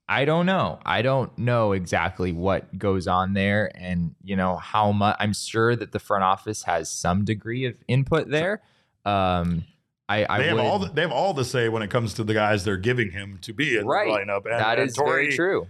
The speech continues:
Speaker 2: Torey has made it clear at times that he has very little influence on that. Like, they might say, "Are you okay with this?" But for the most part, e-, even if he says no, they might still pull the trigger because th-,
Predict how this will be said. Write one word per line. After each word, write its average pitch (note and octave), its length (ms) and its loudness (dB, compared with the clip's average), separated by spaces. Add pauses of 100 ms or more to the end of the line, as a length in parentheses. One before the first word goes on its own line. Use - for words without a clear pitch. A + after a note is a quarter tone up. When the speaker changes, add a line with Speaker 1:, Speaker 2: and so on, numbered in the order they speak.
Speaker 2:
Torey D#3+ 300 0
has C#3 140 -2
made C#3 180 2
it C3+ 240 -2
clear E3 340 0
at C3+ 120 -2
times C3+ 340 0
that B2 140 0
he D3 60 2
has B2+ 120 0
very D3 320 0
little C3+ 400 0
influence A2 540 -8
on G#2+ 240 -2
that. F#2 240 -8
Like, G#2+ 160 -6
they B2+ 120 2
might C#3+ 320 2
say, B2+ 400 -2 (220)
"Are B2+ 120 -2
you F#3 160 0
okay F#3 280 0
with E3 200 0
this?" A#2 300 0
But B2 320 -2
for C#3+ 120 0
the B2 80 -2
most E3 260 -2
part, A2+ 380 0 (440)
e-, C#3+ 300 0
even F3 300 2
if C3 80 0
he D3+ 100 2
says E3 260 0
no, D#3 240 2
they B2 140 2
might B2+ 280 0
still C#3 200 0
pull B2 180 0
the G#2+ 100 -8
trigger A#2 320 0
because G#2 440 -2 (140)
th-, A#2 100 -14